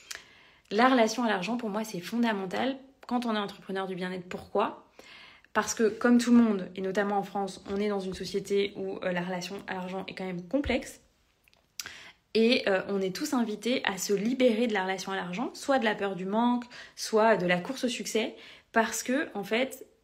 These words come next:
euh, on est un réceptacle pour l'argent. L'argent est une, une énergie neutre. Euh, elle amplifie simplement l'énergie, euh, que l'on a. Euh, et l'argent, on le reçoit quand on est, euh, dans le juste service du cœur, euh, et que ce qu'on offre, c'est juste,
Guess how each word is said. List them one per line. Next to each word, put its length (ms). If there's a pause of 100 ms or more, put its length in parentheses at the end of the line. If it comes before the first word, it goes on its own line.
euh, 320 (600)
on 180
est 220
un 80
réceptacle 720
pour 140
l'argent. 480
L'argent 320
est 160
une, 220
une 220
énergie 380
neutre. 420 (440)
Euh, 160 (100)
elle 160
amplifie 360
simplement 400
l'énergie, 580
euh, 200
que 200
l'on 220
a. 120 (680)
Euh, 180 (100)
et 180
l'argent, 380
on 20
le 100
reçoit 300
quand 220
on 120
est, 200
euh, 140 (320)
dans 140
le 100
juste 260
service 320
du 120
cœur, 260 (560)
euh, 380
et 140
que 300
ce 80
qu'on 140
offre, 120
c'est 140
juste, 400